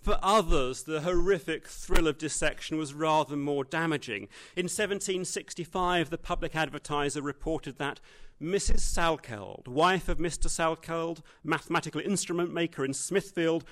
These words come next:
went with her sister to the Surgeons' Theatre in the Old Bailey to view the bodies of the three murderers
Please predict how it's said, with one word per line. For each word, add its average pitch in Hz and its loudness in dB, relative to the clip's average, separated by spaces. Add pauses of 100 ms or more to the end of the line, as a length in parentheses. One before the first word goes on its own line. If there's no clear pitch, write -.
went 185 2
with 139 2
her 139 -2
sister - 4
to 165 -4
the 156 -4
Surgeons' 165 0
Theatre 170 -2
in 139 -2
the 147 0
Old 143 -2
Bailey 117 -2 (360)
to 170 -4
view 170 -2
the 160 -2
bodies 165 0
of 147 -10
the 175 -4
three 190 0
murderers 127 0